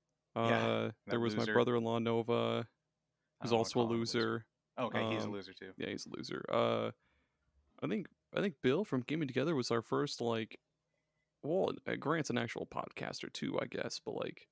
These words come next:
Speaker 2: Bill was our first, like, big guest,
Speaker 1: Yeah,
Speaker 2: I
Speaker 1: I,
Speaker 2: guess.
Speaker 1: I would agree with that.
Speaker 2: Yeah, yeah. Hey, thanks, Bill. Hey,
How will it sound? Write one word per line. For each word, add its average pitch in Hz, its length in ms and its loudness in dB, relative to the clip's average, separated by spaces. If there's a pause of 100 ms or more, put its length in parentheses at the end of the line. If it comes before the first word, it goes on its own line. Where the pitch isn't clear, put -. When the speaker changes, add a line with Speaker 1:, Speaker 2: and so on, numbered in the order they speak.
(580)
Speaker 2:
Bill 143 200 4
was 123 140 4
our 120 120 2
first, 120 340 -2
like, 120 240 0
big 151 220 0
guest, - 420 -4 (320)
Speaker 1:
Yeah, 262 180 -4 (220)
Speaker 2:
I - 40 -8
Speaker 1:
I, - 20 -6
Speaker 2:
guess. 165 320 -2
Speaker 1:
I 135 40 -2
would 123 80 -2
agree 98 160 -10
with 95 100 -16
that. 95 180 -12 (280)
Speaker 2:
Yeah, - 160 -8 (240)
yeah. - 260 -8
Hey, 233 140 -2
thanks, 240 240 4
Bill. 151 240 -2
Hey, 196 140 -2